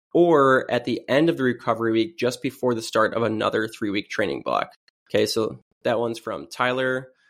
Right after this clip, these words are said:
uh, and then this next one's from Kyle. It's kind of similar. Uh, so quick question here. When planning out your season with four-week blocks,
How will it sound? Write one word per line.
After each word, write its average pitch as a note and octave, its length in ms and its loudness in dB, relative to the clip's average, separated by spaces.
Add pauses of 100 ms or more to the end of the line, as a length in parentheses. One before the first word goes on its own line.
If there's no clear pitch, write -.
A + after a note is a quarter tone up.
(240)
uh, G#2+ 60 -4
and G#2+ 140 0
then A2 100 -2
this G#2+ 180 -4
next A2+ 180 0
one's G#2+ 160 -4
from G#2 160 -6
Kyle. B1+ 480 -2
It's - 140 -10
kind G#2 180 -6
of - 60 -8
similar. A#1 400 -4 (1120)
Uh, A2 240 -2
so A2+ 120 -8
quick E3+ 200 -4
question D#3 340 -2
here. C#3 240 -4
When B2 180 -2
planning D3+ 380 -2
out D3 80 0
your C#3 120 0
season C3 380 -4
with A#2 160 -2
four-week A2 460 -8
blocks, C3 500 -2